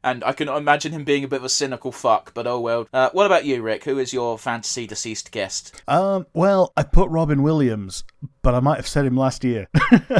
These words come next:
Speaker 2: But, uh, but like, like you say, Terry Pratchett seems like the kind of guy that I would pick, so I'm sticking with Robin Williams for now. Um, and it just seems like he would be an absolute joy to be around.
Speaker 1: Do you know what the funny, the worst thing about this, Rick, i-,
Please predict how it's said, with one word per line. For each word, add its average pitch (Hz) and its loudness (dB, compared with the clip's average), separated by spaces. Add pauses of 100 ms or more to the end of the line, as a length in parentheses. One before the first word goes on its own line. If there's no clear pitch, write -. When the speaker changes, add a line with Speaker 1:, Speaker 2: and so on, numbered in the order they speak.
(100)
Speaker 2:
But, 165 4
uh, 294 0
but 147 0
like, 147 2 (340)
like 147 -2
you 135 0
say, 127 2
Terry 135 4
Pratchett 123 -2
seems 123 0
like 110 -2
the 120 -8
kind 113 -2
of 107 -6
guy 110 -2
that 107 -4
I 104 -2
would 107 -8
pick, 104 -2
so 104 -4
I'm 113 -8
sticking 131 -4
with 113 -2
Robin 107 -4
Williams 107 -6
for - -12
now. 92 -10 (180)
Um, 95 -6 (140)
and 104 -8
it 120 -10
just - -2
seems 123 0
like 113 -6
he 127 2
would 123 2
be 131 2
an 120 -6
absolute 123 0
joy 110 -2
to - -4
be 104 -8
around. 98 -12
Speaker 1:
Do - -6
you - -2
know 277 6
what 240 2
the 220 -4
funny, 240 0
the 196 -2
worst 202 2
thing 190 -2
about 160 4
this, 156 -4
Rick, 165 -4
i-, 143 -4